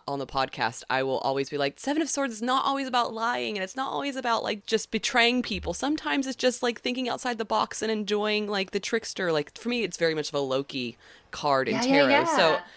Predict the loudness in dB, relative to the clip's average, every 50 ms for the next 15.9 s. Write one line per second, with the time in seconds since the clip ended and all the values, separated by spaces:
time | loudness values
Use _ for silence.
0 | -20 -4 0 2 4 4 4 4 4 4 4 2 0 0 2 2 2 0 -2 -2
1 | -2 -2 -2 -2 -2 -4 -2 0 -2 -2 -2 -2 -2 0 4 4 4 4 2 0
2 | -4 -2 0 0 2 2 0 0 -2 -2 -2 -2 -2 -2 -4 -4 -4 -6 -8 -8
3 | -6 -2 -2 -2 -2 -2 -2 -2 0 -2 -2 0 0 0 0 0 0 -2 -2 -2
4 | 0 0 0 0 -2 -2 -2 -2 -2 -2 -2 -4 -2 -2 -2 -2 -2 -4 -4 -2
5 | -2 0 0 0 -2 -4 -6 -10 -10 -4 0 2 4 4 4 4 2 2 -2 -2
6 | 0 0 -2 -2 0 -4 -4 -4 -4 -2 -2 -2 -2 -4 -8 -6 -4 -6 -6 2
7 | 4 4 4 4 4 0 -2 -2 -6 -12 -8 -2 2 4 4 4 6 4 2 4
8 | 2 0 -4 -4 -2 -2 0 0 -2 -2 -4 -6 -8 -8 -8 -6 -6 -4 -4 0
9 | 4 8 10 10 10 8 6 6 6 4 4 4 2 2 0 -2 -4 -4 -6 -4
10 | -2 0 0 0 0 -2 -4 -6 -4 -2 0 0 0 -2 -2 -2 -2 -2 -2 -4
11 | -4 -2 -2 0 0 0 -2 -4 -8 -16 -20 _ -20 -20 _ _ 2 2 4 6
12 | 6 6 6 6 6 4 2 4 6 6 6 6 8 8 6 6 6 2 -4 -4
13 | -4 -4 -4 -2 -2 -2 0 0 0 0 0 0 0 0 0 -2 -2 -4 -4 -4
14 | -4 -4 -4 -8 -12 -14 -12 -10 -10 -10 -10 -10 -12 -12 -12 -10 -10 -10 -10 -10
15 | -8 -6 -4 -2 0 0 -2 -2 -4 -8 -6 -4 -2 -2 -2 -2 -4